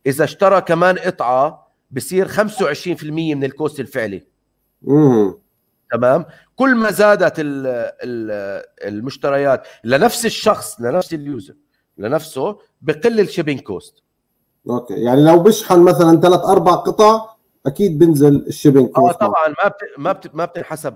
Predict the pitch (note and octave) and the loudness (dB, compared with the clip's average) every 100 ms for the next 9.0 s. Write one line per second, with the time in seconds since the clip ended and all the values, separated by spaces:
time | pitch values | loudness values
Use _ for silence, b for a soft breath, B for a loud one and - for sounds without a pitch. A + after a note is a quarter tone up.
0 | _ A#2+ A#2 G#2 - - F2+ G#2+ A2 F2+ | _ -8 -6 -6 -10 -12 -10 -10 -10 -14
1 | C#2+ _ - A2+ A#2+ E2 D3+ - A#2 A#2 | -20 _ -6 0 0 0 -4 -4 -2 -2
2 | C#3+ G2 C#2+ _ - _ _ _ - A2 | -2 -4 -12 _ -20 _ _ _ -2 0
3 | E2+ _ _ _ _ E3 F#3+ - A#2 - | -2 _ _ _ _ 4 6 6 2 4
4 | C4 C4 D4+ C4 A#3 C4+ C4+ - C4 A3+ | 4 6 6 4 6 4 4 2 2 2
5 | B3 B3+ A3+ G3+ G3 E3+ F3 F#3+ A#3 G3+ | 2 4 6 6 4 2 2 4 6 6
6 | D3+ F3 C#3+ A#2 - - F3+ - A#3 A#3+ | 4 0 0 -2 -4 -2 0 2 4 6
7 | A3+ A3 - _ _ _ D3 D#3+ E3+ G3+ | 6 4 0 _ _ _ 2 4 4 6
8 | A#3 A3 F#3+ G3+ A3 E3+ D#3 E3+ A#3 A3+ | 6 6 4 4 2 4 4 6 2 0